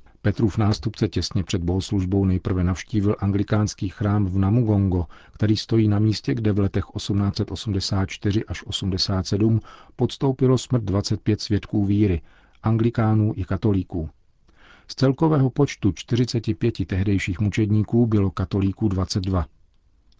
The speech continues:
V přilehlé kapli jsou také uchovávány jejich relikvie. Čtyřicítka biskupů anglikánské uganské církve v čele s anglikánským arcibiskupem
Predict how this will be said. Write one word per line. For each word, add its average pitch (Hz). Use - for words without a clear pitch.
V -
přilehlé 101
kapli 117
jsou 104
také 101
uchovávány 101
jejich 101
relikvie. 95
Čtyřicítka 104
biskupů 101
anglikánské 95
uganské 98
církve 104
v -
čele 90
s -
anglikánským 95
arcibiskupem 101